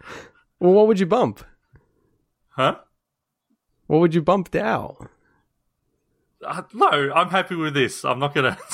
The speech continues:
Speaker 2: <laughs>
Speaker 1: Well, let's do a stock take. Let's do a stock take. One, two, three, four, five, six of mine made it. One, two, three, four, five,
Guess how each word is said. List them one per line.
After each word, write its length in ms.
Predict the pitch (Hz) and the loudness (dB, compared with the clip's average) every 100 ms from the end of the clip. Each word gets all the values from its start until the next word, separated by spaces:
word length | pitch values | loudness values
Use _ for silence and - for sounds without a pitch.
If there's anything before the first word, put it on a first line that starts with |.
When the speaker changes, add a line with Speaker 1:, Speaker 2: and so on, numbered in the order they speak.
| - | -4
Speaker 2:
<laughs> 280 | - - - | -4 -6 2
Speaker 1:
Well, 120 | 170 | 4
let's 200 | 208 214 | 4 4
do 80 | - | 4
a 60 | 220 | 2
stock 240 | - 175 | 4 0
take. 220 | - 117 135 | 0 0 2
Let's 180 | 160 | 2
do 80 | 196 | 2
a 60 | 180 | 2
stock 260 | - 143 | 2 0
take. 400 | - 110 101 - _ - | 0 -4 -6 -12 _ -8
One, 460 | 127 131 147 156 156 | -2 2 2 2 0
two, 340 | 151 135 127 | -2 0 -2
three, 640 | - 127 120 117 120 120 _ _ _ | -4 -2 0 0 -2 -4 _ _ _
four, 340 | - 123 127 | -4 0 0
five, 720 | - 123 117 113 117 113 - _ _ _ | 0 -2 0 -2 -2 -4 -8 _ _ _
six 680 | - - 135 - - - - _ _ _ _ _ | -20 -4 -2 -2 -8 -16 -18 _ _ _ _ _
of 100 | 123 | -4
mine 300 | 117 113 120 | -2 -2 -2
made 240 | 113 107 107 | -2 -4 -4
it. 240 | 160 302 _ _ _ _ _ _ _ _ _ - | -4 -6 _ _ _ _ _ _ _ _ _ -6
One, 420 | 120 127 127 131 | -4 -2 -2 -4
two, 400 | - 123 117 113 | -6 -6 -4 -6
three, 580 | - 120 110 110 110 113 | -8 -8 -6 -6 -6 -10
four, 720 | - - 113 113 113 113 120 - _ _ _ _ | -12 -8 -6 -4 -4 -6 -8 -12 _ _ _ _
five, 640 | - 113 110 110 110 | -4 -4 -4 -6 -8